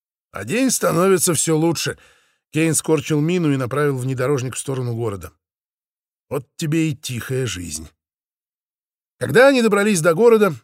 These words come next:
дверь в участок была заперта, а свет внутри не горел. Дженна уставилась на закрытую дверь и посмотрела на Кейна.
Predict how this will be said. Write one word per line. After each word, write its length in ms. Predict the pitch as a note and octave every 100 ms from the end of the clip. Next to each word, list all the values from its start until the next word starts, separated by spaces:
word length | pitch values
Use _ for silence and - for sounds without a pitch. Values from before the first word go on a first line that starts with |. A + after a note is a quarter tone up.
| -
дверь 280 | G#2 G3 F#3+
в 60 |
участок 460 | D3 - E3 - A2
была 200 | B2+ C3+
заперта, 520 | B2 B2 G#2+ G#2 D#2+ _ _ _ _
а 80 | A2+
свет 340 | - C3+ F#3+
внутри 340 | D3+ C3 A#2 C3
не 120 | B2
горел. 340 | A2 F2 D#2 - _ _ _ _ _ _
Дженна 320 | - D#3 F3+
уставилась 520 | D#3 - D#3+ D#3+ C#3+ C3+
на 60 |
закрытую 440 | B2+ B2 C#3 B2 A2+
дверь 280 | B2 F3 - - _ _ -
и 40 |
посмотрела 480 | F2+ - A#2+ B2+ C3+
на 140 | C3 A#2+
Кейна. 300 | G#2+ F2+